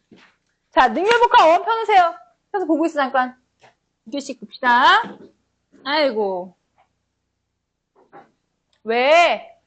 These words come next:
받아, 빨리 가서 뛰어가서. 누구 뭐 갖다 달래, 정신 못 차리고. 저거 끄면 돼, 은솔아.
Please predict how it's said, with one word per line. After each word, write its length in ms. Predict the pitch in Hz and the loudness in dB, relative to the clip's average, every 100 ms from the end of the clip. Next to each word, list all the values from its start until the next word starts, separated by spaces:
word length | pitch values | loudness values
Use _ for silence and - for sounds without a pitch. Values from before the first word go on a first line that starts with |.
| _ _ _ _ _ _ _ _ _ _ _ _ _ _ - | _ _ _ _ _ _ _ _ _ _ _ _ _ _ -2
받아, 200 | 320 440 453 440 | 0 2 2 2
빨리 200 | 427 427 | 0 0
가서 240 | 370 359 | 0 0
뛰어가서. 960 | 370 339 330 294 285 269 240 185 170 - _ _ 370 403 - 233 | 0 2 2 2 2 0 -2 -4 -8 -16 _ _ -10 -10 -10 -10
누구 200 | 240 320 | -4 0
뭐 80 | |
갖다 200 | 339 330 | 2 2
달래, 500 | 320 320 277 277 277 269 | 2 2 2 0 -2 -4
정신 260 | 226 247 | -6 -6
못 80 | 226 | -8
차리고. 880 | 240 226 202 202 214 233 226 185 185 _ _ _ _ _ _ _ _ _ - _ _ _ _ _ _ _ _ _ _ | -6 -6 -8 -10 -6 -6 -6 -8 -14 _ _ _ _ _ _ _ _ _ -20 _ _ _ _ _ _ _ _ _ _
저거 360 | 233 262 262 - | -6 -6 -6 -10
끄면 300 | 370 381 294 | -8 -4 -4
돼, 180 | 226 | -4
은솔아. 380 | 190 196 196 - | -6 -10 -10 -12